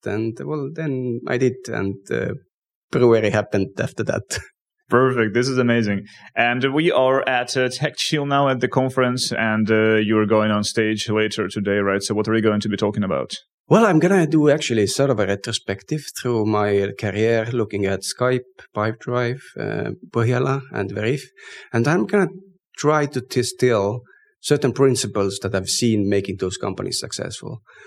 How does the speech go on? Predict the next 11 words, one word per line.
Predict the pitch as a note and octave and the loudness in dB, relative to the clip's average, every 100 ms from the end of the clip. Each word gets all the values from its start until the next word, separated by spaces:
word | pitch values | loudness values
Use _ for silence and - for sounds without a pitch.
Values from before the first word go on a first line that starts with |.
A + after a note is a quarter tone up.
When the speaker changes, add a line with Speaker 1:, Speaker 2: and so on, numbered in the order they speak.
| - - - | -20 -16 -4
Speaker 1:
And, | G2 F#2+ G2 G2 G2 G#2 | -2 0 0 0 0 0
uh, | G2+ G#2 G2+ G2+ G#2 | 2 2 2 0 0
hopefully | C3 D3 D3+ F#3 | -2 -2 -4 -2
that | D3 C#3+ C#3 | -4 -4 -4
is | - | -2
something | D3+ C3+ C3 B2 | -2 -4 -2 0
that | A#2+ A#2+ - - - | 0 -2 -10 -20 -6
people | B2 A#2 | -4 -2
can | A2 A#2 A#2 A2+ | -2 0 0 0
take | A#2 A#2 | -2 0
away | A#2+ A#2+ G2 | 0 0 -2